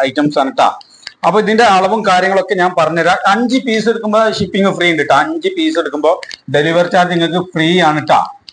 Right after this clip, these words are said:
അപ്പൊ ഇതാ, ഇതാ നല്ല അടിപൊളി ചുങ്കിടിയിലാണ് വന്നിട്ടുള്ളത്. ഇതാണ് ഐറ്റംസ്, കണ്ടില്ലേ നിങ്ങള്?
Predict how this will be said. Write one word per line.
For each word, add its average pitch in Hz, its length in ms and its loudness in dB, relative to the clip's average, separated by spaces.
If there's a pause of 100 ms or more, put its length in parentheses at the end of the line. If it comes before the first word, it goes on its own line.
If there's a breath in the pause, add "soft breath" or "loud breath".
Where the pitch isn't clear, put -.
(140)
അപ്പൊ 165 140 -2
ഇതാ, - 120 2 (240)
ഇതാ 196 120 2 (120)
നല്ല 247 220 0 (100)
അടിപൊളി 254 500 -2
ചുങ്കിടിയിലാണ് 175 580 0
വന്നിട്ടുള്ളത്. 151 340 0 (120)
ഇതാണ് 185 300 0 (140)
ഐറ്റംസ്, 160 340 -4
കണ്ടില്ലേ 156 300 -2
നിങ്ങള്? 180 180 -2